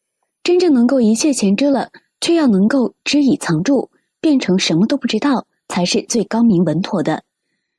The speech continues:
一个真得道的人最平凡、最普通，也就是所谓的吉凶与民同患。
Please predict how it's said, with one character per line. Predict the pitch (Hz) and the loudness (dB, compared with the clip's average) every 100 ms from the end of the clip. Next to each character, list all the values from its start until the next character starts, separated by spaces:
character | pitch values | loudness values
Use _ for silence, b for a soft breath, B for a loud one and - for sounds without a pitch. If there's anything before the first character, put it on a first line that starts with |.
| _ | _
一 | 247 254 | -2 0
个 | 277 | 0
真 | 254 302 302 | 2 2 2
得 | 196 | 0
道 | 185 | 0
的 | 185 | 0
人 | 160 170 | 0 0
最 | - 294 | 0 -2
平 | - 165 | 0 -2
凡、 | 202 160 196 | 0 -2 -2
最 | 339 | -2
普 | 311 - | -2 -4
通， | - 202 233 _ _ _ _ - | -2 -2 -2 _ _ _ _ -4
也 | 262 | -2
就 | 240 302 | 0 0
是 | 285 | 0
所 | - 156 | -2 -2
谓 | 202 202 | -2 -2
的 | 165 147 | -2 -4
吉 | - 175 202 | -2 0 0
凶 | 277 277 - | 2 0 0
与 | 156 | -2
民 | 143 165 | 0 -2
同 | - 156 | 0 -2
患。 | 254 240 | 0 -2